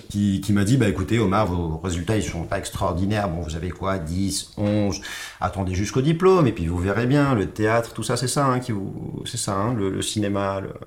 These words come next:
bon, bah, passez votre diplôme d'abord, hein, et il y a une sûreté. Euh, malgré ça, j'ai dit, euh, « Merci madame, euh,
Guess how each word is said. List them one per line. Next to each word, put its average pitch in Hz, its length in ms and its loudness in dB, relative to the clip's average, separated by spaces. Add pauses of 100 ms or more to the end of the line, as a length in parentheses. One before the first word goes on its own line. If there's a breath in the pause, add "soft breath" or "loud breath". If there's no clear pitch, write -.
(840 loud breath)
bon, 98 140 0
bah, 85 140 -2
passez - 240 0
votre 175 140 6
diplôme 208 260 2
d'abord, 131 480 6
hein, 156 300 4 (160)
et 113 60 6
il 107 80 6
y 110 80 4
a 101 380 2 (200)
une 104 60 -4
sûreté. 139 440 -2 (220)
Euh, 110 240 6
malgré 120 260 6
ça, 139 140 6
j'ai 107 100 6
dit, 104 160 4
euh, « 98 140 4
Merci 95 200 0
madame, 113 440 4
euh, 95 260 2